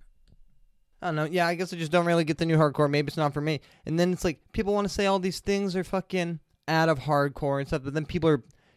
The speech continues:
you know, they wanna talk shit about Turnstile. I'm, I'm seeing, like, hardcore guys talking shit about Turnstile.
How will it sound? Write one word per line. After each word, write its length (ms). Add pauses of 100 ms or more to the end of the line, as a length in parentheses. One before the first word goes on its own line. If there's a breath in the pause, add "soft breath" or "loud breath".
you 60
know, 100
they 200
wanna 200
talk 260
shit 140
about 240
Turnstile. 720 (440)
I'm, 260
I'm 160
seeing, 300
like, 240 (540)
hardcore 600
guys 300
talking 240
shit 220
about 260
Turnstile. 760